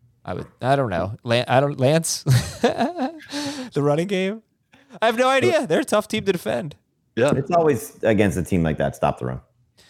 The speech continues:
Speaker 1: So who has the most downside? Like I said, Jamie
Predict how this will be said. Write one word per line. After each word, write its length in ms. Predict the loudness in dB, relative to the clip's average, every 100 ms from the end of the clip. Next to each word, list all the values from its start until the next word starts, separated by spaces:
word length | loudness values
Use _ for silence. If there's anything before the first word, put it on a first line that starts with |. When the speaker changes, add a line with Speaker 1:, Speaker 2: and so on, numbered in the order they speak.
| _ _
Speaker 1:
So 280 | 0 2 2 0
who 140 | 2
has 140 | 2 2
the 60 |
most 200 | 2 2
downside? 380 | 4 2 2 2
Like 100 | 4
I 80 | 4
said, 200 | 2 2
Jamie 400 | 2 2 0